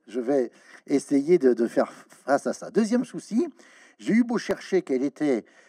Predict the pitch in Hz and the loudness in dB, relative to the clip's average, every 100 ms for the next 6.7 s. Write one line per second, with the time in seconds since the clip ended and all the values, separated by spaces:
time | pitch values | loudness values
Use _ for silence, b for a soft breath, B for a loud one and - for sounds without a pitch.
0 | b 101 120 185 165 175 170 120 107 - | b -6 4 4 4 -2 -4 -4 -6 -8
1 | 147 143 - 127 143 123 113 - 107 110 | -10 -6 -4 -4 -4 -4 -2 -2 -4 -2
2 | 147 175 196 b b b 113 127 - 131 | 2 2 2 b b b -6 -6 -6 -4
3 | 170 - 143 - 90 - _ - - 240 | -4 0 -2 -2 -18 -18 _ -20 -8 -2
4 | 214 - 285 277 - 220 269 - b b | -2 -2 -2 -2 -2 -2 -2 -2 b b
5 | b _ 170 156 139 120 123 165 220 247 | b _ 0 0 -2 -4 0 2 2 0
6 | - _ 104 113 113 110 | -14 _ -8 -4 -2 -2